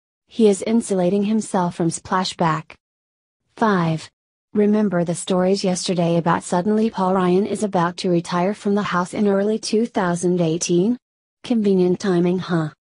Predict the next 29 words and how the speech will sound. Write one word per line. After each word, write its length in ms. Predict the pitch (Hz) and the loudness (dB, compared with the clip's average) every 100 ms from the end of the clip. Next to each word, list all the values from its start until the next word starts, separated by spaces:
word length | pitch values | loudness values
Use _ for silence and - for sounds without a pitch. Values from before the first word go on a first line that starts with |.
| _ _ | _ _
Might 300 | - 196 214 | -2 0 0
be 120 | 202 190 | 0 0
him 200 | 180 180 | 2 0
publicly 540 | 170 180 190 208 233 | -2 -2 -2 -2 -2
surrendering 600 | 226 214 190 180 185 165 | -2 0 0 2 0 0
from 240 | 170 214 214 | 0 0 0
a 80 | |
huge 320 | 220 - 240 262 | 0 2 2 0
sex 380 | - 196 - - | -2 -2 -4 -12
scandal 500 | - 185 175 175 170 | -6 0 2 0 -4
swamp 380 | - 170 170 - | -2 0 0 0
drainage, 580 | 202 180 165 151 - - _ | 0 2 0 -4 -12 -14 _
aiming 340 | 202 214 233 240 | 2 4 4 2
to 120 | 247 | 0
leave 340 | 220 208 190 | 0 2 2
gracefully 640 | 180 190 196 - 214 208 214 | 0 -4 -4 -4 -2 0 0
with 140 | 196 | 0
his 180 | 196 180 | -2 0
reputation 760 | 196 202 233 - 190 180 196 196 | 0 0 -2 0 -2 0 -2 0
intact 440 | 202 190 190 196 | -2 0 -2 -2
so 200 | - 214 | -2 -4
he 160 | 196 226 | 2 2
has 160 | 208 | 2
a 60 | 208 | 0
chance 400 | 220 214 180 175 | -2 0 0 -2
in 180 | - 190 | -2 0
the 80 | 175 | 2
business 480 | 202 180 180 180 | 0 2 2 0
world. 400 | 190 170 156 151 | -2 -2 -2 -6